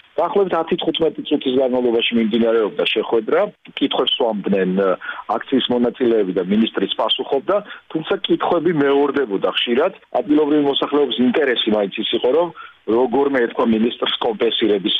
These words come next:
საკითხთან დაკავშირებით, თუმცა ლევან დავითაშვილმა თქვა, რომ იქნებოდა გულწრფელი აი ამ შეხვედრაზე და ზედმეტ დაპირებებს არ მისცემდა მოსახლეობას.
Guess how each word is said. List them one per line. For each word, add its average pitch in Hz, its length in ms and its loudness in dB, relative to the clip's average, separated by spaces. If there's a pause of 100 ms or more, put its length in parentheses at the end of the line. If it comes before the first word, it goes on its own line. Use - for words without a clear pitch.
საკითხთან 107 540 -4
დაკავშირებით, 127 720 0
თუმცა 143 380 -4
ლევან 135 300 2
დავითაშვილმა 120 720 2 (120)
თქვა, 127 340 -2
რომ 110 180 2
იქნებოდა 107 460 2
გულწრფელი 104 600 0
აი 98 120 2
ამ 98 100 0
შეხვედრაზე 104 560 0
და 82 140 0 (340)
ზედმეტ 123 400 0
დაპირებებს 107 540 0
არ 92 140 -2
მისცემდა 92 440 -2
მოსახლეობას. 113 720 0